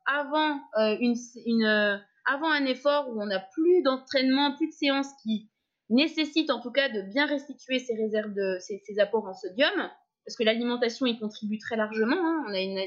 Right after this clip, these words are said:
une alimentation quand même qui est bien salée, hein, en, en Franche-Comté, nous en tout cas, on est assez fort. En tout cas, dans la, voilà, on a une,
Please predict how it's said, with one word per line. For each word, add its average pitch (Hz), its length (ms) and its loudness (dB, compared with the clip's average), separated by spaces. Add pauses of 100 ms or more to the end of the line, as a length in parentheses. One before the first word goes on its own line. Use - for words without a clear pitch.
(100)
une 208 80 0
alimentation 214 440 -2
quand 190 120 2
même - 160 -4
qui 175 80 0
est 165 240 0 (520)
bien 190 360 0
salée, 294 400 -2
hein, 320 140 2 (500)
en, 233 60 0
en 247 40 -2
Franche-Comté, 269 680 2
nous 254 100 4
en 240 120 -2
tout 240 120 -10
cas, 262 160 2
on 226 140 -4
est 185 80 -4
assez 220 340 -4
fort. 330 280 0 (400)
En 208 100 -4
tout 220 140 -8
cas, 262 160 2
dans 220 120 -2
la, 190 320 -4 (140)
voilà, 208 240 0
on 190 80 -4
a 196 40 -4
une, 214 120 -4